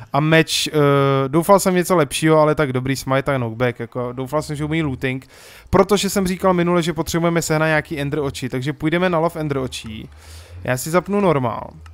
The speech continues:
Doufejme, že bude venku tma, a protože máme terminátoří oblečení, tak si myslím, že bychom to měli dávat celkem v pohodě, no, snad.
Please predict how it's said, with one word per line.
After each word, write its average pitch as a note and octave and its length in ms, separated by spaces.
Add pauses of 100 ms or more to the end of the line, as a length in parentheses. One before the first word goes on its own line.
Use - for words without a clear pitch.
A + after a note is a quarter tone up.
(600)
Doufejme, F3 360
že F#3 100
bude F#3 200
venku F#3 300
tma, C3 440
a C3 280
protože D3 380
máme E3 240
terminátoří E3 720
oblečení, D#3 460
tak D3 140
si E3 100
myslím, D#3+ 240
že D#3 100
bychom D3 240
to D#3 120
měli D#3+ 220
dávat D3+ 360
celkem D#3+ 300
v - 60
pohodě, D#3 400
no, A#2 160
snad. A2+ 380